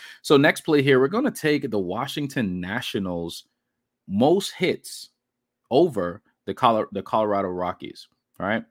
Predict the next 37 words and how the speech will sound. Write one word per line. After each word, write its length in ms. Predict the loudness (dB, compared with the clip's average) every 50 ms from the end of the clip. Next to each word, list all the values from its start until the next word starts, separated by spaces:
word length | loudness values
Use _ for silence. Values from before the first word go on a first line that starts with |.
| -20 _ _ _
The 80 | -4 0
Nationals 440 | 0 0 0 0 -2 -2 -2 -2 -2 0
are 160 | 2 0 0
favored 460 | 2 0 -2 0 0 0 -2 -2 -4
to 180 | -4 -4 -4 -2
win 260 | -2 -2 -2 -2 -4
this 220 | -6 -6 -8 -10
game, 320 | -8 -6 -4 -2 -2 -4 -4
and 200 | -4 -4 -4 -4
they 100 | -4 -4
are 160 | -6 -8 -10
playing 400 | _ -8 -8 -6 -6 -6 -8 -8
at 120 | -10 -10
home. 460 | -12 -10 -8 -6 -4 -4 -4 -6 -8 _ _ -20 -20 -20 -20 _ _
But 320 | -2 0 0 0 -2 -4 _ _ _ _ _ _ _ _ _ _ _ _ _ _
when 140 | -2 0 2
you 60 | 4
look 140 | 4 4 2
at 80 | 2
the 80 | 0 0
grand 300 | -2 -2 -2 -2 -2 -4
scheme 240 | -4 -4 -2 -2 -2
of 100 | -2 -2
things, 400 | -4 -4 -4 -4 -4 -6 -8 -12 _
a 100 | -6 -4
lot 300 | -4 0 2 2 2 2
of 140 | 2 0 -2
their 180 | -2 -2 -2 -2
guys 400 | -2 -2 -2 -2 -2 -4 -6 -6
are, 60 | -6
like, 160 | -8 -8 -8
in 80 | -8 -12
the 80 | -12
top 280 | -8 -2 -2 -2 -2 -2
fifty 460 | -10 -8 -8 -8 -8 -8 -10 -8 -8
in 80 | -8 -10
hits, 400 | -12 -14 -16 _ _ -20 -20